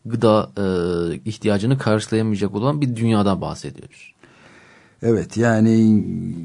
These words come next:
Speaker 2: iki bin on üçte doğan bebekler, bu sene, e, doğan çocukların iki bin otuzda, yani kaç,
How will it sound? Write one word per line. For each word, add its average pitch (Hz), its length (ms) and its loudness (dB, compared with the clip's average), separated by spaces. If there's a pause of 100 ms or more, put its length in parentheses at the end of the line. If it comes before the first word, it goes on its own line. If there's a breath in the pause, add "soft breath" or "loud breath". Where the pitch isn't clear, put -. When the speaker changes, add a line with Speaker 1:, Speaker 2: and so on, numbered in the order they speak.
(540)
Speaker 2:
iki 117 260 -4
bin 123 100 6
on 131 160 8
üçte 107 460 0
doğan 95 420 -2
bebekler, 101 680 -4
bu 127 100 4
sene, 95 300 -4
e, 82 500 -8
doğan 92 340 -2 (400)
çocukların 95 680 -2 (1200)
iki - 220 -6
bin 98 100 2
otuzda, 101 640 -2 (1080 soft breath)
yani 73 480 -8 (800 loud breath)
kaç, - 500 -10